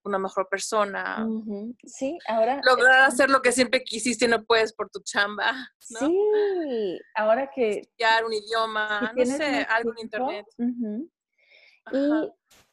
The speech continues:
Speaker 2: l-, pero lo que sí he notado de este tiempo, que ya ha pasado una semana,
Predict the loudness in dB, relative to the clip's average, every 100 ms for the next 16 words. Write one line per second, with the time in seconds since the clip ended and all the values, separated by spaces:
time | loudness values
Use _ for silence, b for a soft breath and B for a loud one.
0 | _ 0 2 2 0 2 2 0 -2 -2
1 | -4 -2 -4 -4 -2 0 -2 -4 -4 -6
2 | -8 -12 -8 -8 -8 -8 -8 -10 _ -20
3 | -14 -8 -6 -2 -2 -2 -6 -4 -6 -6
4 | -8 -8 -10 -12 -12 -10 -10